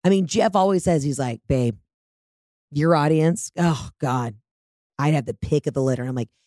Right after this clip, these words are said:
"You're a, you're a pig." And he laughs so hard about that. And I go,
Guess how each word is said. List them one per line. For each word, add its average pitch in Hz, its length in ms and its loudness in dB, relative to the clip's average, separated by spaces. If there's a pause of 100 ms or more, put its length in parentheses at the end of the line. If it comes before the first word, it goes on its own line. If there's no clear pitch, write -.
(200)
"You're 165 260 0
a, 151 60 -2 (160)
you're 143 220 0
a 135 60 -2
pig." 104 400 -8 (440)
And 151 100 -2
he 185 140 2
laughs 151 400 0
so 147 240 -2
hard 139 220 -2
about 123 260 -6
that. 131 100 -4
And 98 100 -4
I 131 60 -2
go, 120 260 -4